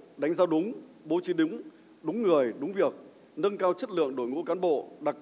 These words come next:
biệt là cán bộ lãnh đạo, quản lý các cấp và người đứng đầu của các cơ quan, đơn vị, địa phương, ngang tầm nhiệm vụ, có tâm, có tầm, có khát vọng, cống hiến, dám nghĩ, dám làm, dám chịu trách nhiệm vì lợi ích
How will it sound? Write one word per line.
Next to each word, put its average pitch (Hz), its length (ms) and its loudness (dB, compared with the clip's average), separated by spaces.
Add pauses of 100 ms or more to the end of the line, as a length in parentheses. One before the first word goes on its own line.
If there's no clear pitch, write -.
biệt 139 180 0
là 120 100 -2
cán 151 260 -4
bộ 160 140 0
lãnh 147 140 -2
đạo, 147 260 0 (160)
quản 113 140 -4
lý 113 120 -8
các 190 160 -6
cấp 233 160 0 (340)
và 123 120 -2
người 123 220 -2
đứng 143 180 -4
đầu 127 360 2
của 104 200 -4 (220)
các 220 180 -8
cơ 190 140 0
quan, 160 400 2
đơn 175 140 0
vị, 151 140 -2
địa 127 260 -4
phương, 175 240 2 (440)
ngang 175 280 2
tầm 135 220 -2
nhiệm 120 120 -2
vụ, 127 300 -2 (300)
có 156 100 -2 (100)
tâm, 185 260 2 (360)
có 180 100 -2
tầm, 139 360 0 (280)
có 160 100 -2
khát 196 220 -6
vọng, 147 340 -2
cống 143 120 -4
hiến, 151 300 2 (300)
dám 156 260 0
nghĩ, 202 200 -2 (120)
dám 196 160 0
làm, 117 480 -2
dám 139 200 -2
chịu 151 140 -6
trách 190 140 -4
nhiệm 170 180 2 (340)
vì 135 140 -4
lợi 117 160 -4
ích 170 100 -6